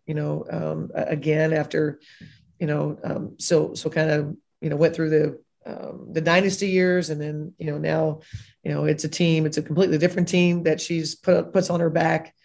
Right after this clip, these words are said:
uh, every night, uh, and, and, you know, drags us back into contention. Um, there's a lot to like there. I'm really, really proud of her.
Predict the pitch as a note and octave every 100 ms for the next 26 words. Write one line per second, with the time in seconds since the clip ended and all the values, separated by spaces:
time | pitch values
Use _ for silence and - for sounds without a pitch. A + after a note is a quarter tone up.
0 | _ _ _ D#3 D3 - F3+ E3+ D#3+ D#3
1 | D#3+ - _ D#3+ D3+ D3+ D#3 - D3+ D#3
2 | D3+ D3+ - C#3+ D3 D#3 D#3+ D3+ D#3 -
3 | D3+ D3+ D#3+ D3+ D#3 D3 D#3 D#3 D#3 D3+
4 | - - - _ - D#3 D3+ D3 E3 A3+
5 | G3 F#3+ F#3+ F3 E3 E3 D#3+ D#3 D#3 D#3+
6 | E3+ E3+ E3 D#3+ E3 D#3+ D#3+ D#3 D#3 D#3